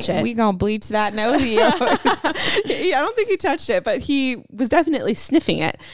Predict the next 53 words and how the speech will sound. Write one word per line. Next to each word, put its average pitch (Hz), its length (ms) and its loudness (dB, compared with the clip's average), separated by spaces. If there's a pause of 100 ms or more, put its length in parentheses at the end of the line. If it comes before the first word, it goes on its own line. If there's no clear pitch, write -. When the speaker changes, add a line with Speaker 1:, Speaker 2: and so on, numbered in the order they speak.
(140)
Speaker 1:
And 233 120 0
I 220 100 2
look 262 260 -4
over 269 300 2
and 208 100 0
I'm 214 100 -2
like, 208 220 0
"What 320 180 0
is 247 140 0
that?" 254 260 0
And 214 100 -2
I 226 200 2
do 233 260 0
have, 226 440 0
you 208 100 -4
know, 202 140 -4
this 214 200 -4
is 208 140 0
a 220 60 4
dog 175 320 -2
house. 151 320 0
So - 160 -2
I 156 40 -2
was 165 120 -4
like, 180 160 -6
"It's 185 120 -12
probably 170 400 -2
a 240 40 -2
toy." - 340 -2 (400)
I'm 202 120 -4
walking 220 340 2
closer. 175 500 0 (260)
And 208 100 0
you 220 60 0
know, 226 200 2
when 311 180 0
your 233 100 0
brain, 180 520 -2 (680)
<laughs> - 760 -4
like, 202 260 -2
it, - 220 0
it, - 180 0 (440)
your 226 140 0
brain 208 240 -2
immediately 196 640 0
is 180 160 -2
like, 165 220 0 (260)
"There's 196 240 2
no 160 160 2
way 151 120 2
that's 143 200 -4
a 151 40 -8
toy. - 360 -8